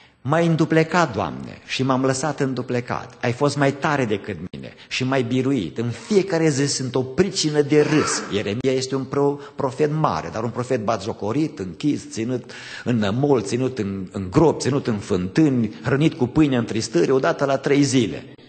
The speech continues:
Așa. Pentru că el a predicat și a zis, a predicat și a profețit și a zis: „Israele, la Babilon cu tine.” „A, ne spui tu să mergem noi în Babilon.” L-au persecutat.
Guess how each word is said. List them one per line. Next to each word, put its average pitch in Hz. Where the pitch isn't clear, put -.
Așa. -
Pentru 170
că 185
el 190
a 190
predicat 170
și 175
a -
zis, 185
a 135
predicat 131
și 147
a -
profețit 131
și -
a -
zis: 175
„Israele, 190
la 131
Babilon 220
cu 190
tine.” 131
„A, 151
ne 82
spui 90
tu 76
să 85
mergem 78
noi 87
în 73
Babilon.” 67
L-au 135
persecutat. 180